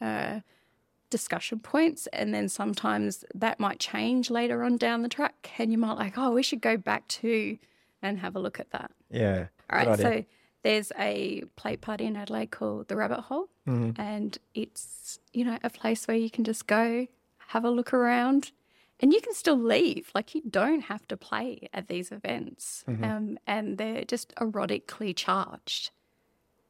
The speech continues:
Speaker 1: So go and do random stuff. Go to a burlesque show.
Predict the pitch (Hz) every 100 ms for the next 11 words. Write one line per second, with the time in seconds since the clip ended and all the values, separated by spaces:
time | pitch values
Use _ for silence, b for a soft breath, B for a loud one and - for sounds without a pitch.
0 | _ - - 208 202 - _ - 220 254
1 | 262 254 254 247 226 226 220 220 - -
2 | _ 202 208 262 - 269 220 226 226 233
3 | 240 - - - - 185 180